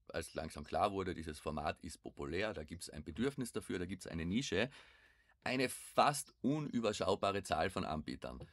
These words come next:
Speziell seit dem Erfolg von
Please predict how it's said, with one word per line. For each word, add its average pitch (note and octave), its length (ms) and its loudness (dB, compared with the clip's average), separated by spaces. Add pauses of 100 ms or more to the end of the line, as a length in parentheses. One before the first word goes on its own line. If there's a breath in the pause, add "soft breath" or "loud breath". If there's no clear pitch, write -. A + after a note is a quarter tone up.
(220 loud breath)
Speziell A#2+ 720 2
seit - 420 0
dem F#2 160 2
Erfolg B2 460 2
von F2 260 0